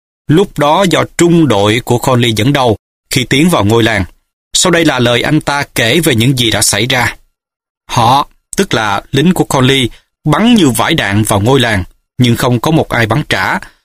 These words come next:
Tôi có mặt ở đó đủ lâu để xác định điều này. Tôi nghĩ họ đang tiến vào làng cùng với hỏa lực mạnh. Tôi đi tới trước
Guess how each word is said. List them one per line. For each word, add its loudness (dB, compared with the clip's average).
Tôi 0
có 0
mặt 0
ở 0
đó 0
đủ 2
lâu 2
để 2
xác -2
định -2
điều 0
này. -2
Tôi 2
nghĩ 2
họ 2
đang -2
tiến 2
vào 0
làng 0
cùng 2
với 0
hỏa 0
lực -2
mạnh. 2
Tôi 2
đi 0
tới 2
trước -2